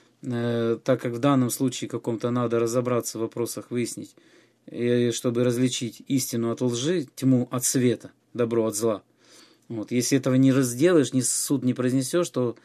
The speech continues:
не разберешь этого, не различишь. И в итоге увлечешься по пути тьмы, зла, зайдешь это, на путь этого зла, так сказать, и пойдешь по пути погибели под предлогом совершения добродетели. Вот что выходит. Он этого не видит,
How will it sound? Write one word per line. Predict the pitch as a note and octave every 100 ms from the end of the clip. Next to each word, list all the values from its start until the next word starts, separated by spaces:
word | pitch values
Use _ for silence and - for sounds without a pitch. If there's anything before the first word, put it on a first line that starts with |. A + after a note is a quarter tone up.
| _ _
не | A#2+ C#3
разберешь | D#3 D3 E3+ D#3 A#2+ - G2+
этого, | A2+ G2+
не | A2+ B2+
различишь. | C3 D#3+ C#3+ A2+ - - _ _ _
И | B2
в | B2+
итоге | C3 E3+ C#3
увлечешься | C3 B2 E3 - B2+
по | A#2+
пути | C3 A#2+ B2+
тьмы, | - D3+ F3+ - _ _ _
зла, | - A2+ D#3 E3+ - _ _ _ _
зайдешь | G#2+ B2 C#3+ C#3 -
это, | B2+ B2+
на | B2 B2+
путь | C3 A#2+
этого | A#2 C3 B2+
зла, | B2 D3 D3+
так | A#2
сказать, | - A2 A2 -
и | B2+ B2+ A2+ G#2 F2+ -
пойдешь | A#2 B2 B2
по |
пути | - A#2 A2+
погибели | A#2 G2+ G#2 F#2+ F2+ - _ _ _ -
под | B2+
предлогом | C3 A#2 C#3 B2 A#2
совершения | - A2 - B2+ A2+
добродетели. | G#2+ G#2+ G2+ G2 F2+ - _ _ _ _ -
Вот | A#2
что | - G#2+
выходит. | G2 F2 D#2 - _ _ _ - - _ -
Он | C3
этого | D3+ E3 E3
не | E3+
видит, | F#3+ E3+ B2